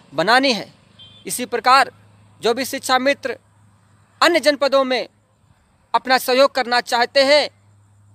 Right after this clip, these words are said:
तो शिक्षा मित्र के हित के लिए निस्वार्थ भाव से अपनी शक्ति, अपनी ताकत को, सभी को एक करें और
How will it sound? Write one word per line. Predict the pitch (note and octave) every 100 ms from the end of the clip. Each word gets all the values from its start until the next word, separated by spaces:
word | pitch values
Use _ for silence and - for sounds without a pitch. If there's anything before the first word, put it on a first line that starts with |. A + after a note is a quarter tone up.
| _ -
तो |
शिक्षा | - B3+ C4
मित्र | A#3+ B3+
के | A3
हित | B3+
के | -
लिए | C#4 C#4+ A#3
निस्वार्थ | E3 G#3+ - C4 B3+
भाव | G3 E3+ A#3+
से | A#3+ C4+ G#3+ - _ _ _ _ G3
अपनी | G#3+ A3
शक्ति, | - C4+ -
अपनी | A3+ A3+
ताकत | G3+ A3+ A#3+ C#4 -
को, | C4+ G3 _ _ _
सभी | - A#3 A3+
को | A#3 G3 -
एक | C#4
करें | - C#4 C#4 G3 _ -
और | E3+